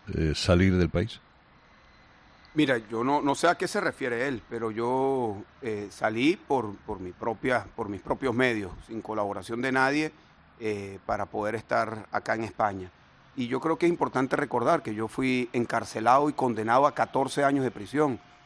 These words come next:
Speaker 2: A mí me condenaron, Carlos, por lo que tú haces todos los días. A mí me condenaron por el arte de la palabra. Ese fue el juicio al que yo fui sometido. Y el juicio se trató de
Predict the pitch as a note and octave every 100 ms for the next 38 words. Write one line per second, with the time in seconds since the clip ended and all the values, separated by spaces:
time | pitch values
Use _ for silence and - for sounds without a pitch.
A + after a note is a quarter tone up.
0 | - - G#2 G#2+ C3 C#3 B2+ A2 A#2+ C#3+
1 | C#3+ A#2+ C#3 C#3+ D3 C#3 C3+ A#2+ A2+ A#2+
2 | C3 B2 B2 D#3 D3+ E3 D3+ D3 A2+ G#2
3 | F#2 - _ _ _ _ _ - A#2 C3
4 | D3+ D#3 C#3+ D#3+ D#3+ B2+ C#3 A#2 A2 -
5 | D3+ - E3+ C#3+ A#2 A2+ A2 G2+ F#2+ -
6 | C3+ F#3 D#3 C3+ C#3 - C#3+ C3 - A#2+
7 | A2+ - A#2 A#2 - B2 B2 G#2+ G2+ G#2
8 | F#2 - _ _ _ - B2 A2+ A2+ A2+
9 | A2 A2+ A#2+ G#2+ B2+ E3 E3 D#3+ B2+ A#2
10 | D3 E3+ C#3